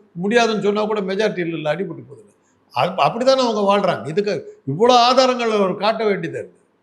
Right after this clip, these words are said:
ரெண்டு பேரை வச்சுட்டு இவங்க ஆளை வந்து தேர்தல் ஆணையரா போட்டுக்கிறாங்க, வேலை பூரா நடக்குதுங்கிறதுக்கு இதுவே போதுமே. இதுக்கு என்னத்துக்கு இவ்வளோ ஆதாரம் வந்து ஸ்லைடு போட்டு காட்டணும்? ஆனா பண்ணி, தப்பு பண்ணியிருக்காங்கங்கிறத காட்டுறாரு.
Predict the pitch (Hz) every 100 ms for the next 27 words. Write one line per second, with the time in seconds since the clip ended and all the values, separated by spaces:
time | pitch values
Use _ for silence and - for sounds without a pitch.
0 | _ _ _ _ 131 170 196 240 254 226
1 | 220 247 233 214 220 240 226 226 226 220
2 | 220 208 202 202 190 180 202 196 220 240
3 | 220 202 202 208 208 175 175 170 175 185
4 | 180 226 214 190 - _ 175 233 254 220
5 | 175 139 135 123 135 147 196 226 202 165
6 | 196 196 190 196 190 175 170 147 135 165
7 | 180 156 131 110 110 _ _ _ _ _
8 | _ _ _ _ _ _ - 139 220 -
9 | 135 175 - 143 220 208 214 240 220 220
10 | 202 196 190 175 139 135 - -